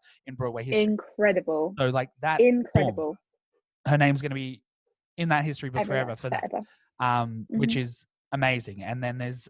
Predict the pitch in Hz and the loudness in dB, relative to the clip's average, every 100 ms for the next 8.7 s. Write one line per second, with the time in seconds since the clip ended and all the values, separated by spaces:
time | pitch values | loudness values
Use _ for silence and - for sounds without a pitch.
0 | - 208 196 165 170 160 139 - - 139 | -10 -6 -2 -2 -4 -6 -8 -10 -6 0
1 | 139 135 135 120 131 131 123 123 117 - | 0 0 -6 -8 -8 -6 -4 -4 -6 0
2 | 143 131 127 - - 151 147 151 - 127 | 2 2 -4 -8 -2 4 4 4 0 0
3 | 120 123 120 117 120 - - 131 131 156 | 2 2 4 2 0 -4 -6 0 2 4
4 | 151 131 113 - - 143 156 - 113 98 | 4 2 0 -8 -6 2 4 2 -4 -8
5 | - - - - 127 113 - 113 - 95 | -12 -18 -8 2 2 2 -4 -8 -8 -14
6 | - - - - 127 120 120 110 101 _ | -16 -16 -6 2 4 4 0 -6 -8 _
7 | _ _ _ - - - 175 151 151 147 | _ _ _ -20 -8 0 6 6 6 2
8 | 123 117 - 156 147 123 113 | 0 -2 4 6 8 6 4